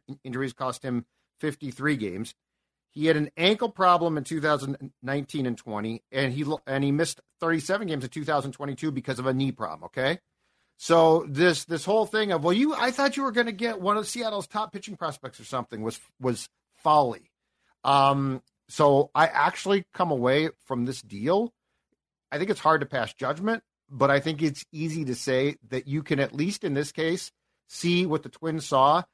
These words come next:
And on DeSclafani, I think the other thing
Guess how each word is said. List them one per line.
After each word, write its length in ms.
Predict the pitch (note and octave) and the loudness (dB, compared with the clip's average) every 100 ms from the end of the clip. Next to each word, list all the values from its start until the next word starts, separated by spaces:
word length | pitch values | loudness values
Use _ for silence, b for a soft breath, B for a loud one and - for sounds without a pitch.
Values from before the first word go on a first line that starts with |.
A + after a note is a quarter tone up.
| _ _ _ _ _ _ | _ _ _ _ _ _
And 260 | E3 E3+ - - | 0 0 0 0
on 400 | D3+ D3+ D3+ C#3+ A#2+ | 4 4 4 0 -8
DeSclafani, 720 | C#3 G3 A3+ - F#3 D#3+ C#3 - | -10 -4 -2 -2 -2 -4 -4 -6
I 120 | C#3 | -8
think 300 | - E3+ C#3+ | -6 -8 -8
the 120 | D#3 - | -12 -4
other 340 | D#3 F3 F3+ D3 | 0 2 2 0
thing 480 | - C3+ B2+ A#2+ | -2 -2 0 -2